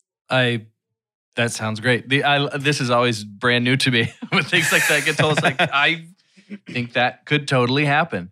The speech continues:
Speaker 2: Yeah.
Speaker 1: Uh, I wanna double check something though before we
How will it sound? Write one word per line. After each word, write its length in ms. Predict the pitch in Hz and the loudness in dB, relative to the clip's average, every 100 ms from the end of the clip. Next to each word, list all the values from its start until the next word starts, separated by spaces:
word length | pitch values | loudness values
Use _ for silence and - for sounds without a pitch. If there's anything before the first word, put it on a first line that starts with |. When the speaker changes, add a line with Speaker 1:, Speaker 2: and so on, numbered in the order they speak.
| - | -4
Speaker 2:
Yeah. 140 | 113 | -4
Speaker 1:
Uh, 180 | 101 131 | 0 0
I 100 | 135 | 2
wanna 180 | 190 175 | 0 0
double 240 | 127 127 | 0 0
check 240 | 127 127 117 | 0 -2 -2
something 320 | 113 104 104 | -6 -6 -6
though 140 | 101 95 | -4 -4
before 400 | 107 - 120 107 | -8 -4 -4 -2
we 340 | 107 104 | -2 -4